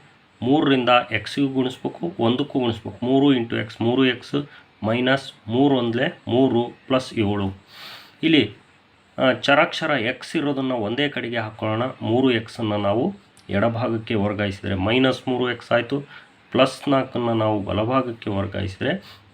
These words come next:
ಮೈನಸ್ ನಾಲ್ಕು ಆಯ್ತು. ಇನ್ನು ಉಳಿದಿದ್ದು ಸೇಮ್ ಅದೇ ರೀತಿ ಇದೆ. ಎಂಟು ಎಕ್ಸ್ನಲ್ಲಿ ಮೂರು ಎಕ್ಸ್ ಕಳಿ-, ಕಳಿಬೇಕು, ಐದು ಎಕ್ಸ್ ಆಯ್ತು, is equal to ಏಳು ಪ್ಲಸ್ ಏಳರಲ್ಲಿ ಮೈನಸ್ ನಾಲ್ಕು ಮೈನಸ್ ಮೂರು ಎರಡೂ ಸೇರಿದ್ರೆ ಮೈನಸ್ ಏಳು ಆಗುತ್ತೆ. ಹಾಗಾಗಿ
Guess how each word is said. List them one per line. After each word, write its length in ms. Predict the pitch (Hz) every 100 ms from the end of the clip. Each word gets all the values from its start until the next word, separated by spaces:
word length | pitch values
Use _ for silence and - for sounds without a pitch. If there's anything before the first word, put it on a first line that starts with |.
| 92
ಮೈನಸ್ 480 | 107 135 135 - -
ನಾಲ್ಕು 260 | 104 101
ಆಯ್ತು. 420 | 92 95 139 160 - - -
ಇನ್ನು 160 | 131 135
ಉಳಿದಿದ್ದು 380 | 143 143 131 127
ಸೇಮ್ 440 | - 123 127 180 -
ಅದೇ 220 | 110 117
ರೀತಿ 240 | 107 98 101
ಇದೆ. 320 | 98 101 98 - - - -
ಎಂಟು 320 | 120 165 175
ಎಕ್ಸ್ನಲ್ಲಿ 480 | 156 139 - 123 120
ಮೂರು 300 | 120 123 143
ಎಕ್ಸ್ 260 | 123 113 -
ಕಳಿ-, 400 | - 107 104 98
ಕಳಿಬೇಕು, 640 | 117 131 117 110 139 139 - -
ಐದು 240 | 101 120 131
ಎಕ್ಸ್ 260 | 117 -
ಆಯ್ತು, 280 | 123 113 117
is 300 | 131 - 107
equal 360 | 117 139 - 104
to 240 | 98 131 135 - - - - _
ಏಳು 340 | 113 147 156 107
ಪ್ಲಸ್ 460 | 98 135 143 -
ಏಳರಲ್ಲಿ 600 | 143 131 107 107 110 127 131 - _ -
ಮೈನಸ್ 460 | 110 139 147 - 139
ನಾಲ್ಕು 300 | 135 - 147
ಮೈನಸ್ 500 | 120 117 120 - 107
ಮೂರು 240 | 101 98
ಎರಡೂ 240 | 104 127
ಸೇರಿದ್ರೆ 380 | 143 135 117 113
ಮೈನಸ್ 500 | 104 104 123 131 -
ಏಳು 180 | 113 110
ಆಗುತ್ತೆ. 680 | 98 98 98 127 127 - - -
ಹಾಗಾಗಿ 640 | - 127 131 113 113 127